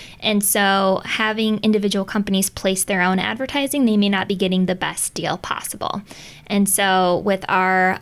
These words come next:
knowledge and scale, we're usually able to negotiate down. Um, in most cases, we can get extra ads, bonus coverage, things like that.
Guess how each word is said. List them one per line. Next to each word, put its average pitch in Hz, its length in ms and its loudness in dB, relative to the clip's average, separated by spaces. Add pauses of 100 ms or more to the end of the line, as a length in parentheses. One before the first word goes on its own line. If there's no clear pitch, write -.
knowledge 185 680 0
and 185 560 -2
scale, 185 540 0
we're 190 120 -2
usually 185 420 -2
able 180 200 -2
to - 140 -6
negotiate 165 540 -2
down. 170 420 0 (480)
Um, 196 160 4
in 190 80 4
most 180 220 2
cases, 190 360 -2
we 180 100 0
can 180 720 -2
get - 220 -2
extra - 360 -4
ads, 180 380 -2
bonus 180 400 -2
coverage, 175 640 -2
things 185 300 -6
like 175 220 -4
that. 190 280 -2